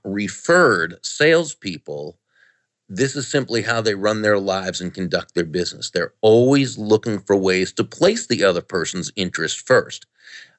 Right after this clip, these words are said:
Now, to, to qualify that, when, when we say, uh, place the other person's interest first, we certainly don't mean you should be a doormat or a martyr or self-sacrificial in any way. Absolutely not. But it,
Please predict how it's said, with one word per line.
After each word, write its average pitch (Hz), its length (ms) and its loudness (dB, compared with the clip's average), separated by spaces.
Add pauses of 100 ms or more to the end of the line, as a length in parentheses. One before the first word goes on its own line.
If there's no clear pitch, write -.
(260)
Now, 120 260 2
to, 117 180 -6
to - 160 -18
qualify 135 640 2
that, 95 260 -6
when, 101 280 -10
when 101 240 -6
we 98 100 -6
say, 101 480 2 (260)
uh, - 140 -14 (140)
place 107 280 -2
the 98 140 -2
other 95 100 -2
person's 92 380 -10
interest 90 320 -8
first, - 260 0
we 82 60 -14
certainly 90 400 -4
don't 90 280 -6
mean 90 200 -6
you 82 80 -10
should 90 160 -8
be 80 140 -8
a 76 40 -8
doormat 90 720 -2
or 80 380 -2
a 78 60 -6
martyr 92 640 4
or 78 160 -2
self-sacrificial 90 1040 0
in 85 60 -4
any 82 160 -6
way. 85 260 -2 (100)
Absolutely 110 680 -2
not. 95 260 -2 (640)
But 117 220 4
it, - 240 -6